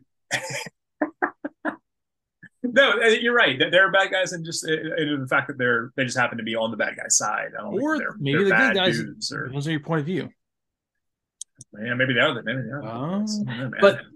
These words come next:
Speaker 2: you know, so they get to where they are underneath Teletran One. They've tunneled underneath the, uh, Autobot base, because we all know the Autobot base is, uh, e-, e-, either easy to get to from underneath or the, the walls or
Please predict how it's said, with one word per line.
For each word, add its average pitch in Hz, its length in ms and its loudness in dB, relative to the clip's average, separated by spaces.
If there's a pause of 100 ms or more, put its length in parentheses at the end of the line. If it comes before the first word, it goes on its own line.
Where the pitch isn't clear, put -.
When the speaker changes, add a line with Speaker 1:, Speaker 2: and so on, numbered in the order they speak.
(120)
Speaker 2:
you 175 60 2
know, 202 100 10
so 208 360 6
they 185 360 4
get 185 640 2
to 170 180 -2
where 175 260 4
they 170 160 2
are 170 160 0
underneath 175 440 0
Teletran 156 540 0
One. 131 320 0
They've 170 320 4
tunneled 214 520 0
underneath 170 680 -2
the, 143 380 4
uh, 123 160 2
Autobot 139 360 2
base, 131 540 -4 (360)
because 156 280 6
we 160 140 10
all 214 160 8
know 190 180 8
the 151 140 4
Autobot 165 340 4
base 143 320 2
is, 143 380 0
uh, 135 240 2
e-, 165 280 -2
e-, 190 280 -2
either 165 280 4
easy 226 260 2
to 208 80 2
get 196 180 2
to 214 340 -2
from 180 360 0
underneath 175 500 -2
or 139 240 0 (140)
the, 151 140 -2
the 151 100 2
walls 160 360 6
or 131 180 2